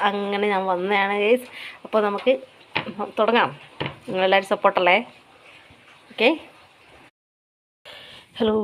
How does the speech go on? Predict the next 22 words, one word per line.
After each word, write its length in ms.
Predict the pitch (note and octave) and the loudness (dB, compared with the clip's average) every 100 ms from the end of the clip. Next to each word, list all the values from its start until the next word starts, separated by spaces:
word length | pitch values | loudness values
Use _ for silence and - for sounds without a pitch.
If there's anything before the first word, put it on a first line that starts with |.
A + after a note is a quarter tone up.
| F#3+ | 0
ഫ്രണ്ട്സ്, 280 | G#3+ G3+ - - - G3 - - - F#3+ | 0 0 -6 0 4 6 4 0 -6 -8
അങ്ങനെ 200 | G3 F#3+ | -4 -4
നമ്മൾ 180 | F#3 F3+ G3+ A#3 - - - - | -4 -6 -6 -8 -12 -20 -20 -4
ഇതാ 160 | F3+ F3+ | 0 0
നെത്തൽ 300 | F#3 F#3 F#3+ G#3 B3 - _ _ _ _ _ _ _ - - | 0 -2 -4 -4 -6 -12 _ _ _ _ _ _ _ -20 -8
പിന്നെ 400 | F3 E3+ E3 D#3+ E3 - - - - - _ _ _ _ _ - _ - | -8 -6 -8 -8 -12 -16 -20 -20 -20 -20 _ _ _ _ _ -20 _ -4
പീര 140 | G3 G3 | -2 -2
വറ്റിക്കാൻ 280 | G3 F3 F#3+ | -4 -4 -4
വേണ്ടി 120 | F#3 F3+ | -4 -6
ഇതാ 100 | G3+ - - - _ F#3+ | -8 -12 -20 -20 _ -8
ഞാനൊരു, 360 | F#3+ F#3+ G3 G#3 - _ _ - | -4 -4 -4 -6 -10 _ _ -14
ഏ, 160 | G3 F#3 G3 | -10 -8 -4
കാ 80 | F#3+ F#3 | -4 -4
കിലോ 160 | G3+ G#3 | -4 -4
നെത്തൽ 200 | F#3+ F#3+ F#3+ | -2 0 0
എടുത്തിട്ടുണ്ട്. 520 | E3 E3+ F3 E3 F3+ A#3+ - _ - _ B3+ A3+ | -2 -6 -4 -2 -2 -4 -8 _ -20 _ 2 4
ഇത് 160 | F#3+ G3 G3+ G#3 | 0 -6 -8 -10
ഞാൻ 100 | F#3 | -10
കു-, 100 | - G#3 | -8 -4
ചെറിയ 240 | G3 G3 G#3+ | 0 2 4
രീതിയിലാണ് 320 | G3 F#3 F#3+ F3+ | 4 2 0 0
ഉണ്ടാക്കുന്നത്. 380 | E3+ E3+ E3+ | 0 0 0